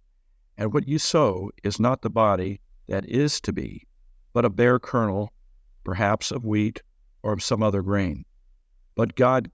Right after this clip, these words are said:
gives it a body as he has chosen, and of each kind of seed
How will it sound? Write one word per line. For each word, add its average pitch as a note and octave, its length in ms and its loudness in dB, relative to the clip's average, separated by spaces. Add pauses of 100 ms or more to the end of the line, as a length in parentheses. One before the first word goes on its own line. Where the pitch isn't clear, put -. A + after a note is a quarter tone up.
gives B2 420 2
it G#2 180 -4
a G#2 60 -8
body F#2 480 -4 (560)
as G2+ 240 2
he A2 300 0
has F#2 200 -2
chosen, - 520 -4 (580)
and G2+ 260 2
of F#2 140 -2
each A#2 240 0
kind C3 280 0
of B2+ 100 -2
seed F#2 500 -2